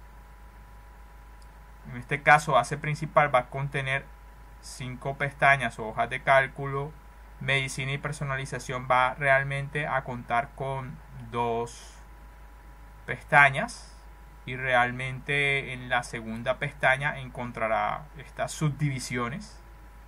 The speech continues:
En cadenas de proceso encontrará en total cinco hojas de cálculo, cinco pestañas,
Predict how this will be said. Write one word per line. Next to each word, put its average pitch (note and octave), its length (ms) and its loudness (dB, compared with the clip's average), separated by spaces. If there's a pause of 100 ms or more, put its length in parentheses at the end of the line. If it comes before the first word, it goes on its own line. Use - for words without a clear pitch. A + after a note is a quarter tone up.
(800)
En D3+ 160 2
cadenas D3+ 400 8
de F3 100 0
proceso E3 440 0
encontrará E3 420 0
en D3+ 60 0
total D#3 540 4
cinco D#3 420 -2
hojas D#3+ 160 6
de C#3+ 120 0
cálculo, C#3+ 500 2
cinco B2+ 340 -8
pestañas, D3 720 0